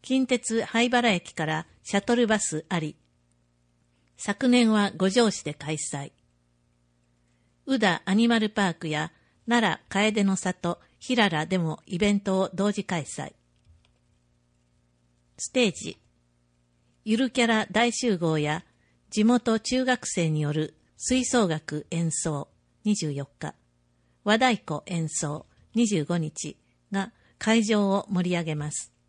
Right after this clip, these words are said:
奥大和物産展。県南部東部地域のうまいものや特産品が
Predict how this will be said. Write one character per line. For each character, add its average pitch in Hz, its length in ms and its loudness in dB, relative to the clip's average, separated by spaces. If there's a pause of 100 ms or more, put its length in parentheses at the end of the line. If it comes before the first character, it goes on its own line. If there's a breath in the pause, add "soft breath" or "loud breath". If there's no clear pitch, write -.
(1800)
奥 220 240 -4
大 277 120 4
和 175 440 0
物 196 120 -2
産 202 360 0
展。 151 300 -8 (1200)
県 226 420 2
南 240 300 4
部 156 240 -4 (100)
東 226 200 2
部 226 100 -2
地 220 200 -4
域 160 200 -6
の 156 220 -4 (260 soft breath)
う 190 100 -2
ま 247 180 6
い 214 40 4
も 160 140 0
の 156 120 -2
や 147 220 -4 (580 soft breath)
特 214 220 -4
産 233 240 4
品 202 300 0
が 175 180 -4